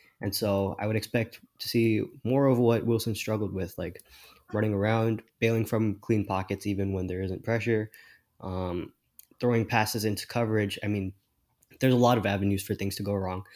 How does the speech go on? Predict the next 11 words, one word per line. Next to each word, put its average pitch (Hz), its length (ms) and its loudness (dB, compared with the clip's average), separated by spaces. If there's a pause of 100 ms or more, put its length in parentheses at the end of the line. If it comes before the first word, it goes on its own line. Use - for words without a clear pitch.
(180)
The, 120 260 4
the 117 600 2
way 127 120 2
that 135 160 2
I 123 120 2
think 123 240 -2
that - 320 -4
this, - 460 -4
um, 101 420 -2 (100)
can 127 480 2
be 117 480 0